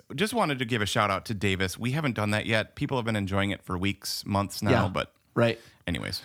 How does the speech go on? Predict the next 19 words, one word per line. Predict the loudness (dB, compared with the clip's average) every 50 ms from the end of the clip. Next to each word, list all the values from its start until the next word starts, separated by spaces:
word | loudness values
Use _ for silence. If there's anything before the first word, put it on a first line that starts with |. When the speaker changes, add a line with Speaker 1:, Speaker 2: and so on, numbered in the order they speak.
| -14 -20 _ _ _ _ _ 4
Speaker 2:
And | 4 6
if | 6 6
you're | 6 4 6
not | 6 4 4
a | 2
subscriber | 2 2 2 2 2 4 4 4 6 6 4 2
to | 2 0
Perfect | 0 2 2 2 4 2 0 2
Movie, | 4 2 4 2 0 -2 -6 -8 -12 _ _ _ _ _ _ _ _ _ _ _ _ -2 4
that, | 6 6 6 6 6 6
that, | 6 6 8
I | 8 6 6
Speaker 1:
Right. | 6
Speaker 2:
mean, | 4 2 2 0 -2 -6 -10 -18 -20 -20 -8 0
Speaker 1:
There | 4 6
Speaker 2:
w-, | 6 6 6
Speaker 1:
you | 6
go. | 6
Speaker 2:
when, | 6 6 6 2 0 -2